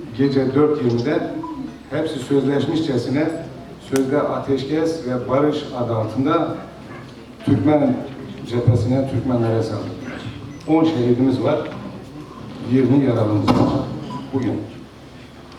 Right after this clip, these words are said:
Bir halk, bir ırk, bir dünya, bir vatan göçüyor. Hepinizin boylar, dernekler,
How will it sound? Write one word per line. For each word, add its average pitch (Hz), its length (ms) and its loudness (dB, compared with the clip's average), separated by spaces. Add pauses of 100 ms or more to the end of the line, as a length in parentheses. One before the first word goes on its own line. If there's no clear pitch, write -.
(3000)
Bir 185 220 4
halk, 190 360 4 (540)
bir 175 200 4
ırk, 185 480 4 (1160)
bir 156 240 4
dünya, 165 460 6
bir 156 100 6
vatan 170 540 4 (1000)
göçüyor. 143 500 4 (1300)
Hepinizin 156 760 6 (380)
boylar, 147 640 4
dernekler, 139 720 4